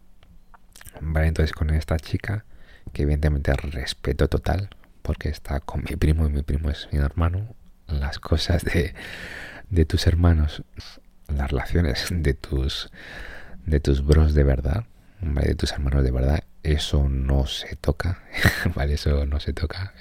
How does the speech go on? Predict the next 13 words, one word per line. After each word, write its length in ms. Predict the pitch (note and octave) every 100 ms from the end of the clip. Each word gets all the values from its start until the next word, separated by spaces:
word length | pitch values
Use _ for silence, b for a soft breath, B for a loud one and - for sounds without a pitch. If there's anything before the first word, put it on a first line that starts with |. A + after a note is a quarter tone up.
| - -
es, 180 | - - -
es 180 | D2+ D2
mi 180 | C#2+
regla 420 | D2 - C#2+ C2+ C2+
número, 540 | C2+ C2+ C2+ B1+ B1+ -
número 400 | D2+ C#2+ C#2 D2
uno 160 | D2+
entre 260 | C#2 C#2 C#2
hermanos. 560 | C2+ C#2 D2+ E2 A2 - B B B B B B B B B B B - -
Am, 1040 | G#2+ G2+ F#2+ F#2 F#2 F2+ F2 E2 D#2 C#2+ - - - - - - - _ - -
y, 500 | G2 F#2+ F2+ F2 E2+ C#2
pero 160 | - F#2+
bueno, 300 | G#2 E2+